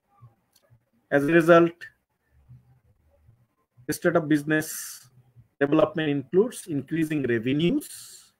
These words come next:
that is income, growth in terms of startup business expansion, increasing profitability by building strategic partnerships, and making strategic business decision in the local,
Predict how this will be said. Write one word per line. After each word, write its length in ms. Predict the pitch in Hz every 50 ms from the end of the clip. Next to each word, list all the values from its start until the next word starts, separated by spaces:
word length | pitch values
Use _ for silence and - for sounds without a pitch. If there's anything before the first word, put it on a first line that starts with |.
| _ _
that 120 | - 127 -
is 140 | 127 113 139
income, 580 | 139 139 135 - - 160 165 190 254 302 - - _ _ _ _ _ _ _ _ _ _ _ _ _ - 113
growth 400 | 120 139 147 170 196 196 190 190
in 220 | 170 156 143 123 - -
terms 260 | 151 175 190 190 -
of 160 | 160 143 135
startup 400 | - - - 165 160 165 160 135
business 340 | 143 139 143 147 151 139 -
expansion, 840 | - - - - _ _ 156 160 175 190 185 - 240 254 285 294 - _ _ _ _ _ _ _ _ _ - - _ -
increasing 580 | 160 147 151 143 - 190 202 196 180 185 170
profitability 880 | 160 - 139 127 - - 165 160 185 180 170 170 170 175 175 185 170 143
by 160 | 135 131 127
building 480 | 202 160 139 147 151 147 160 160 156 139
strategic 600 | - - - 156 156 165 160 156 156 - - _
partnerships, 960 | - - - - - 147 151 - - - 262 330 - - - - - - - _ _ _ _ _ _ _ _ _ _
and 200 | - 139 139 131
making 440 | 139 160 170 170 - 185 170 160 151 151
strategic 600 | - - 165 151 151 160 147 147 147 127 110 113
business 400 | 135 131 127 131 139 131 113 101
decision 640 | - - 113 - - 156 175 - - 170 - 131 - _ _ _ _ _ _ _ _ _ _ _ _ _ _ _ _ _ _ _ _ _ _ _ _ _ _ _ _ _ _ _
in 120 | - 135 139
the 100 | 135 127
local, 560 | 131 143 151 147 151 - 190 214 294 311 302